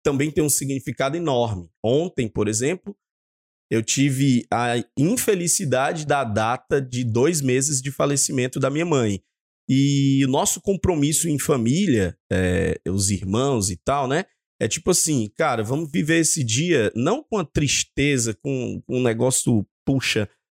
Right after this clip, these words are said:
é, é, que difícil. É óbvio que tem muita saudade, mas a minha mãe sempre foi alguém muito alegre. Então, o nosso objetivo ontem era viver esse, esse, essa data que não é nem um pouco confortável, de forma feliz, de forma alegre. E foi o que a gente buscou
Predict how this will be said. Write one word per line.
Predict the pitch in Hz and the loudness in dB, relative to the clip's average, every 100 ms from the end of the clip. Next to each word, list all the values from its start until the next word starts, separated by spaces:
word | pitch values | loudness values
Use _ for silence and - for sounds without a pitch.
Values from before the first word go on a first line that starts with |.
| _ _ _ - | _ _ _ -2
é, | 95 - | 0 0
é, | 123 - | -2 -2
que | - | -2
difícil. | 127 143 - 147 165 - - | 0 0 0 0 2 0 0
É | 139 | 2
óbvio | 131 170 135 120 | 2 0 -2 -6
que | - | -4
tem | 127 | -2
muita | 127 131 | -2 -2
saudade, | 117 127 101 110 160 180 107 - | 0 0 0 0 0 0 -2 -4
mas | 117 139 | -2 0
a | 165 | 0
minha | 170 170 | 0 0
mãe | 151 208 | 0 0
sempre | - 311 240 | 0 -4 -8
foi | - 233 | 0 2
alguém | 233 165 285 - | 2 0 -2 0
muito | 180 208 202 131 107 | 2 4 2 2 0
alegre. | 98 95 92 87 95 | 2 2 0 -4 -4
Então, | - 156 | 0 0
o | 143 | 2
nosso | 175 220 | 0 0
objetivo | 214 185 165 139 160 135 117 | 0 0 -2 -2 -2 -2 0
ontem | 151 226 - | 0 0 0
era | 107 117 | 0 0
viver | 143 170 120 117 131 - _ _ - | -2 -2 0 2 0 -6 _ _ -2
esse, | 139 185 - 208 127 | 0 2 -2 -2 0
esse, | 156 - - - | 0 0 -2 -4
essa | 139 170 196 | -2 -2 -2
data | 139 123 131 - - | -2 0 0 -2 -4
que | - | -2
não | 151 156 | 0 0
é | 127 | 0
nem | 127 285 | 0 0
um | 370 | 0
pouco | 208 - | -2 0
confortável, | 185 - 156 170 190 | -4 -2 0 0 -2
de | 185 | -4
forma | - 208 247 220 | -2 0 0 -2
feliz, | - 254 208 185 180 | 0 2 4 4 2
de | 156 | -2
forma | 165 165 190 | 0 0 2
alegre. | 170 147 170 175 - _ _ | 4 2 2 -2 -8 _ _
E | 220 | 0
foi | - 254 | 2 2
o | |
que | 254 | 2
a | 226 | 0
gente | 220 233 | 0 0
buscou | 208 349 - - | 0 0 0 2